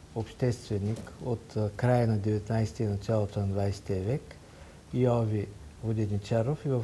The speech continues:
качеството си на негов внук аз съм тук. Това мога да кажа за себе си.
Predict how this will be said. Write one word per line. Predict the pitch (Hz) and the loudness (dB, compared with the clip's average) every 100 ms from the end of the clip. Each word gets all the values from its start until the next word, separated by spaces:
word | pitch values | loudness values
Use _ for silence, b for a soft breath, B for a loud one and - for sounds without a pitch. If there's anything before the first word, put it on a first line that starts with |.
| - | 2
качеството | 156 143 123 - - 117 | 2 2 -4 -12 -8 -8
си | - | -4
на | 117 110 | -2 0
негов | 113 107 101 | -2 -2 -2
внук | 117 156 110 | -2 -2 -2
аз | 104 | -2
съм | - 120 - | -4 -8 -6
тук. | 101 - - - - - - | -10 -10 -18 -20 -20 -20 -4
Това | - 107 | 2 2
мога | 107 101 | 2 0
да | |
кажа | 101 107 104 | 0 0 0
за | 95 | 0
себе | - 95 123 | -2 -4 -4
си. | - | -14